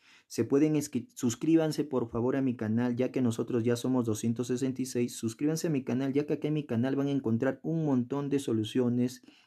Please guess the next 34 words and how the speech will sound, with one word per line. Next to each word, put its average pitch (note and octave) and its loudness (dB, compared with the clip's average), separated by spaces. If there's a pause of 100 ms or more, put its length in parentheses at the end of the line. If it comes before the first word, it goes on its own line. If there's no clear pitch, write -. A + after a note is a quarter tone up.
(100)
de A#2 2
ejercicios. B2 -2 (500)
Si - -6
quieren E3 4
formar D3+ -2
parte D#3 -2
de D3+ 0
la C#3 2
academia C3 -2
de A#2+ 2
este C#3 -2
ciclo, C3+ 0
que A2+ -4
todavía A2+ -2
nos B2+ -2
falta B2+ -2
dos C3 -2
semanas, C#3 -4
me A2 -2
pueden A2+ 0
escribir A#2+ -2
a G2+ -10
este A2+ -6
numerito. D3+ 0
Recuerden A#2 0
que A#2 -6
se A2 -8
está A2+ -6
enseñando A#2 0
geometría, C3 -2
trigonometría, A2 -2
aritmética A2 -2
y E3 2
álgebra. D#3+ -2